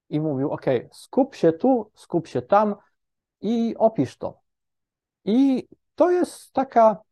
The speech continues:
powiem wam, e, pewien krok ciekawy, fajny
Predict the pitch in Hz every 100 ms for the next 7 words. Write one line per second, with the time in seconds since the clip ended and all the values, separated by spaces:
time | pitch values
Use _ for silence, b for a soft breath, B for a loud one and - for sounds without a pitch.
0 | _ _ _ - 214 208 175 185 170 160
1 | - 147 143 139 127 _ _ _ _ _
2 | 165 - - 233 254 214 - - 185 208
3 | - - _ _ 175 - 165 135 165 -
4 | 147 127 127 180